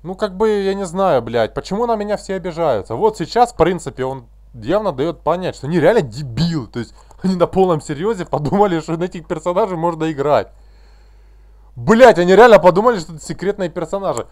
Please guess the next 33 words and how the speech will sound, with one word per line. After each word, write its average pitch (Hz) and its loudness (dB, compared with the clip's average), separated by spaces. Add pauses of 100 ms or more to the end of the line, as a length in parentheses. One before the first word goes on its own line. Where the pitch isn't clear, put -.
(220)
Ну, 180 -10
как 254 -4
бы, 247 -2
во-первых, 254 4
он 240 0
сам 294 2
гандон 160 2
написал, 139 0
что 131 -8
это, 117 -8
типа, 120 -8
секретное, 107 -10
да, 135 -2
там, 151 -8
ну, 139 -8 (440)
дал 131 4
так 127 -4
понять. 131 -4 (840)
Вот. 127 -8 (500)
Ну, 151 -10
далеко 165 2
ж - -8
не 180 -4
все 233 0
в 175 -6
состоянии 143 -2
это 123 -2
понять, 143 2
что 131 -12
это 127 -4
наебалово, 131 2
блядь. 98 -8 (480)
Вот. 139 -4